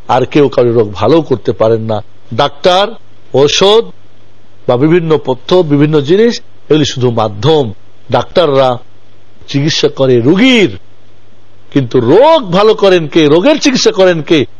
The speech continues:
আল্লাহ। "ওয়াইদা মারিদতু ফাহুয়া ইয়াশফিন।" আল্লাহ রাব্বুল আলামিন কোরআন পাকে বলেন, তার খলিলের কথা বলেন, ইব্রাহিম খলিলের, যে "আমি যদি অসুস্থ হয়ে যাই,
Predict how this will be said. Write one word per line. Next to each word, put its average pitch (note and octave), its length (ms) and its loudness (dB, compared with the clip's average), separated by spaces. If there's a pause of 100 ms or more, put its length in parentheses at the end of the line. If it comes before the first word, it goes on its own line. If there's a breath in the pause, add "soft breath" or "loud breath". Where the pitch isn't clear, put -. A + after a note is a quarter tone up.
(120)
আল্লাহ। C3+ 440 2 (540)
"ওয়াইদা B2 340 2
মারিদতু C#3 480 0
ফাহুয়া A#2 320 0
ইয়াশফিন।" F#3+ 640 0 (260)
আল্লাহ D#3 300 2
রাব্বুল D3 200 2
আলামিন C#3+ 180 2
কোরআন C#3 260 2
পাকে C3+ 220 0
বলেন, D3+ 480 4 (480)
তার D3+ 260 2 (240)
খলিলের G#3 380 4
কথা D3+ 220 2
বলেন, C3+ 380 2 (340)
ইব্রাহিম D3 340 4
খলিলের, D3 340 2
যে C3+ 180 2
"আমি D3 160 2
যদি D3+ 180 2
অসুস্থ G3 360 0
হয়ে B3 220 6
যাই, F#3 240 2